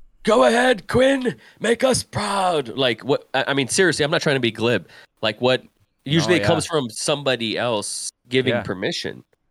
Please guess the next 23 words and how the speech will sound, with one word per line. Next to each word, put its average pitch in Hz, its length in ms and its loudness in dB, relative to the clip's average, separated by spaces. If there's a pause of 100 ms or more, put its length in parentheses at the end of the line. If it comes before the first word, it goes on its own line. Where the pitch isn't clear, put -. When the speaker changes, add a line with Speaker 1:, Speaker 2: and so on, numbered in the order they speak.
(840)
Speaker 2:
Yeah, 110 280 0
I, 117 200 -2
I 117 160 -4
assume 120 360 -6
there's 120 180 -10
definitely 123 420 -6
some 123 480 -8 (100)
of 113 160 -4
that 107 240 0
in 127 140 -8
there, 151 260 -8 (680)
um, 98 460 -4 (540)
for 117 200 -10
sure. 113 320 -6
But 101 460 -4
I, 95 180 -8
I 107 160 -2
know 113 320 -6 (220)
my 101 220 -4
entire 98 320 -4
life 95 240 -4
I've 87 160 -8
been 92 340 -10